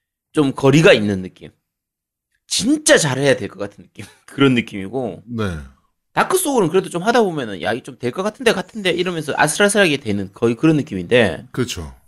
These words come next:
Speaker 1: 아, 이게 사실 그냥 뭐 어차피 나중에 다다음 주쯤에 세키로 그 리뷰를 하긴 하겠지만, 노우미님이
Speaker 2: 네.
Speaker 1: 하시겠지만,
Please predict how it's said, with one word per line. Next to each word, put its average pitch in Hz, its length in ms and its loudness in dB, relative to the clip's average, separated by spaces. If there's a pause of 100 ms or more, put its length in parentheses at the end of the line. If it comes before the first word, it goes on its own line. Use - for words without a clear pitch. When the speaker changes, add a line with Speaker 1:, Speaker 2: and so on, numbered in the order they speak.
(120)
Speaker 1:
아, - 140 -2
이게 247 240 4 (300)
사실 247 340 6
그냥 226 280 6 (100)
뭐 143 160 8
어차피 196 260 6
나중에 147 340 6
다다음 185 320 6
주쯤에 135 360 4
세키로 120 760 8
그 - 80 4
리뷰를 135 400 8
하긴 165 160 8
하겠지만, 123 500 6
노우미님이 127 340 8
Speaker 2:
네. 110 60 6
Speaker 1:
하시겠지만, 110 760 4